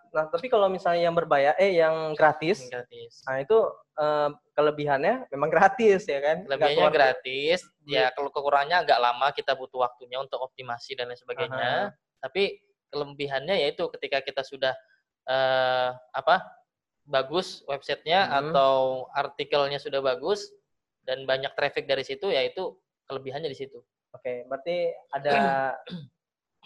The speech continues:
Speaker 1: dua, eh, apa, kelebihan
Speaker 2: Mhm.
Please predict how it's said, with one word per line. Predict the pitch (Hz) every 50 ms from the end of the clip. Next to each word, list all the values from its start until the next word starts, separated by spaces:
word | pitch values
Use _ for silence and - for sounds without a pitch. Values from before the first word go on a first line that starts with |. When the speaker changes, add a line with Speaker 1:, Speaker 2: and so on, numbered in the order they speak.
| 135 _
Speaker 1:
dua, | 147 139 147 143 139 135 131 131 127 113 - - - _ _ _ _ _ _ _ _
eh, | - 127 123 123 123 123 120 120 120 123 123
apa, | 120 123 123 156 156 - - 196 - - - - _ _ _ _ _ _ _
kelebihan | _ 139 139 139 135 139 139 139 135 135 135 131 131 127 -
Speaker 2:
Mhm. | - 135 127 143 143 135 127